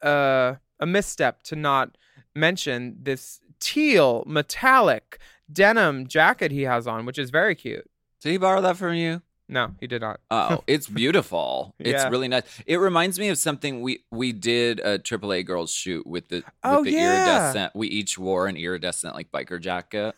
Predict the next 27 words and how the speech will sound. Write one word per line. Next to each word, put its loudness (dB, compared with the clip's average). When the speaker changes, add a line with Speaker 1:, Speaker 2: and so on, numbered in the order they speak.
Speaker 1:
I -10
remember -6
that. -4
Speaker 2:
It's -2
similar -4
to -6
that. 0
Um, 2
but 2
before 4
we 2
go 8
on, 6
I 2
just -4
have 0
to -10
tell 2
you 2
that, 2
like, 0
it's -4
not 0
me -2
to, -4
like, -4
not, -4